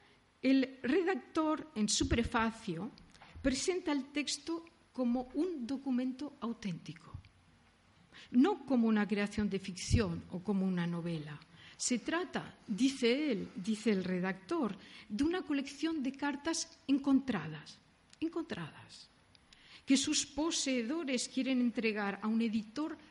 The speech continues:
para su publicación. A él, al llamado redactor,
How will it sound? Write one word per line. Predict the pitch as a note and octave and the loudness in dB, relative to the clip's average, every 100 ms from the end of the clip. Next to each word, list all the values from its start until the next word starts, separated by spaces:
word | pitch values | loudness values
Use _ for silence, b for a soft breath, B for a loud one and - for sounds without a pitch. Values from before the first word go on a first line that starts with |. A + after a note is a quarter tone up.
| - | -8
para | A3+ G#3+ | -4 -2
su | - - A#3 | -2 0 0
publicación. | A#3+ A3 G#3 G3+ G3 - E3+ - C#3 - - _ _ - B B B B B B - | -2 -2 -2 -4 -8 -8 -8 -8 -12 -16 -20 _ _ -20 B B B B B B -4
A | G3 | 2
él, | A#3 E4 B3+ D4+ - | 4 4 2 0 -4
al | F#3+ | -4
llamado | F#3+ G#3 A3+ A#3 | 0 2 4 4
redactor, | G#3 F#3+ F#3 F3+ - C#4 A3+ - | 2 0 -4 -6 -4 -2 -2 -4